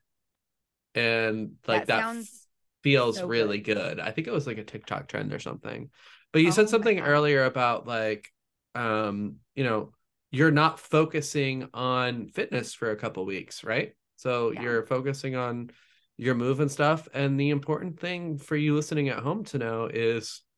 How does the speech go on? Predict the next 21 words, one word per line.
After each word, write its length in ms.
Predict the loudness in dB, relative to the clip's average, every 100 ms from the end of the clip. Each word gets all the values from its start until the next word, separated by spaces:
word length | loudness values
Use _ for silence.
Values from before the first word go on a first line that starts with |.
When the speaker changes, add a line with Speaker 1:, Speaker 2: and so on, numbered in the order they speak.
| _ _ _ _ _ -4
Speaker 1:
Brooke 320 | 4 6 4
is 320 | 0 0 -2 -2
not 460 | 2 4 4 0
going 320 | 0 2 2
to 180 | 0 -2
magically 680 | -2 0 -2 -4 -6 -2 0
lose 500 | 0 -2 -2 -2 -2
all 340 | -4 -2 0 0
of 120 | -2
her 140 | -4
progress 760 | -4 -2 -2 -2 -6 -6 -10 -16
aco-, 300 | -16 -6 -6 -4
across 460 | -6 0 0 0
that 200 | -4 -4 -4
course 340 | -4 -4 -4
of 80 | -8
the 100 | -8
two 240 | -8 -6
weeks. 340 | -6 -8 -8 -10
Speaker 2:
<laughs> 60 | -8
No, 760 | -6 -4 -2 0 0 -2 -8